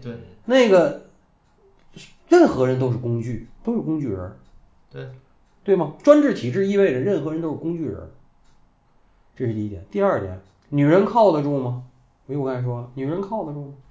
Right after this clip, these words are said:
Speaker 2: 那他妈剧作家一张嘴，“不会，她，她一定是咱们的明灯，是咱们的幸运女神，这那个。”最后妈自个儿看完低档了，他还会像当时他认为那女的是女神撞死的时候抱怀里那么哭吗？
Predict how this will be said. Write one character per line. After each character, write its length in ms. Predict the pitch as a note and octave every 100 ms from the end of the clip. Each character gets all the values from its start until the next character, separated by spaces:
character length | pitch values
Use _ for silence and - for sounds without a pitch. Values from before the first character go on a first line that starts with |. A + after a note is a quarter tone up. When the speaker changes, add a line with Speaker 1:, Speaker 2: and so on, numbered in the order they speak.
| - _
Speaker 2:
那 180 | G#3+ G#3
他 40 |
妈 120 | A3+ A3+
剧 120 | A3+
作 160 | G3+
家 240 | F#3+ G#3 G#3+
一 60 |
张 160 | F#3+ G#3
嘴 100 | C#3 - -
，“不 140 | B3 D4+
会， 120 | D#4+ - - -
她， 440 | - D4+ D#4+ C#4+
她 320 | - - D4+ D4+
一 160 | C#4+
定 180 | D#4+ C4+
是 180 | C4+ A#3
咱 160 | B3
们 80 | C4+
的 140 | A#3+ A3+
明 220 | C4+ C#4
灯， 220 | C#4+ C#4+
是 180 | C4+ A#3+
咱 120 | C4+
们 80 | C4
的 80 | A#3
幸 300 | A#3 C4 A#3+
运 140 | G#3+
女 160 | E3+ F3
神， 240 | G3 A3
这 100 | G3
那 160 | G3 F3+
个。” 160 | E3+
最 180 | E3+ G#3+
后 160 | A3 G#3
妈 140 | G#3+
自 160 | G#3+ E3
个 80 |
儿 80 | C3
看 180 | C3+ F3
完 120 | F3+
低 120 | F3+
档 260 | C#3+ F#2+ A#2
了， 120 | C#3+ - _ _ _ _ _ _ _ _ -
他 120 | G3
还 340 | F3+ - G3+ A#3+
会 460 | A#3 D#3+ - - -
像 520 | - F#3+ D3 - - - _ _
当 240 | B3+ C4 B3
时 260 | E3 G#3+
他 140 | A3+ A3
认 180 | G3
为 120 | F#3+ G#3
那 80 |
女 160 | C#3+ B2
的 100 | F3
是 120 | F3+
女 200 | C3 A2+
神 400 | G#2+ B2+ G3 G3
撞 240 | - F3 B2+
死 100 | G#2+
的 60 |
时 60 | B2+
候 160 | B2 A#2
抱 220 | D3+ A2
怀 180 | B2+ C3
里 80 | A#2+
那 80 |
么 120 | B2+ G2+
哭 320 | - A2 G2+
吗？ 140 | F#2+